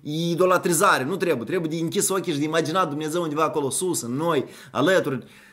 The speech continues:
Ehm, și asta se consideră o victorie, cum s-ar zice, eh, asupra, asupra ere-, ereziilor. Și interesant chestia asta, Sinodul de la Constantinopol, da?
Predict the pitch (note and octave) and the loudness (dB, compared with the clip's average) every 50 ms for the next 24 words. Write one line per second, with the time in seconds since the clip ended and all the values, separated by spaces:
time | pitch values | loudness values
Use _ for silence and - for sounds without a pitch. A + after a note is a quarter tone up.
0 | _ _ - - C3+ C#3+ C#3+ C#3+ C#3 C#3 C#3 C#3 C3 A2 - - _ _ - - | _ _ -8 -4 -2 0 0 0 0 0 0 -2 -4 -6 -10 -14 _ _ -18 -12
1 | - - - B3+ C#4+ C#4 - - - - - - F3+ G#3+ G#3 G#3+ - - F3+ D#3 | -8 -4 -2 0 0 0 -2 -4 -10 -6 0 2 2 2 2 2 0 0 -2 0
2 | F3+ F3+ G3+ F#3+ F3 F3 E3 - - G3+ G3+ F#3 D#3+ D3 A#2 C#3+ C3+ B2+ C#3 C3+ | 2 4 4 4 4 2 0 2 4 6 6 6 6 4 2 0 -2 0 0 0
3 | B2+ A#2+ C#3 C3+ A#2 - G#2 F#2 - - - _ _ - _ _ _ - B2 B2+ | 0 2 2 2 2 2 -2 -6 -8 -10 -20 _ _ -20 _ _ _ -2 2 2
4 | B2+ - - B2 B2 - E3+ - D#3+ D3+ C3+ - C3+ - - - D#3+ D3+ D3 D3 | 2 2 2 0 2 0 0 2 2 2 4 2 2 0 0 2 2 4 4 6
5 | C#3+ C#3+ C#3 C3+ C#3 D3+ C#3+ C#3 C#3 C3+ C3+ D3 C3+ B2 A#2 A#2 C#3 D#3 D#3 D#3+ | 4 4 2 0 2 2 4 4 4 2 2 2 2 2 2 2 0 -2 -2 0
6 | G3 G#3 B3+ B3+ G#3 - F#3+ F3 E3+ D3 B2+ - A#2+ A2 - - B2+ C#3+ D#3+ D#3 | 0 0 0 -2 0 0 0 2 2 2 0 0 -2 -2 -2 0 0 0 0 0
7 | C#3+ B2 B2 C3 A#2+ - C3 B2 A#2+ - B2 A#2 G2+ A#2 C3 C#3+ C#3 A2 - G2+ | 0 0 0 0 0 0 -2 -4 -2 -2 -4 -2 -2 0 0 0 0 0 -2 -2
8 | G2 G2+ G2+ A#2+ D3 E3+ - - | -2 0 0 0 0 -2 -6 -12